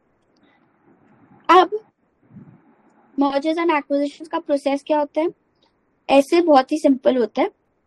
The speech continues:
but काम बहुत ज्यादा होता है। Like, it's a very long process, but step wise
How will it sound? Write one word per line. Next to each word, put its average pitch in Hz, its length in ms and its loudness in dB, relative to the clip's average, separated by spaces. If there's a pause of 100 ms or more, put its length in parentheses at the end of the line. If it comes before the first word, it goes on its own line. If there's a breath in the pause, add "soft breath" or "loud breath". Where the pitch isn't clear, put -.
(280)
but 285 280 2 (340)
काम 277 320 2
बहुत 269 360 -2
ज्यादा 220 320 -6
होता 214 260 -8
है। 339 100 -6 (240)
Like, 254 200 -6
it's - 200 -4
a - 80 4
very 262 260 2 (400)
long 254 440 4 (160)
process, 226 420 -6 (500)
but 277 220 0
step 370 340 -2 (140)
wise 453 340 -4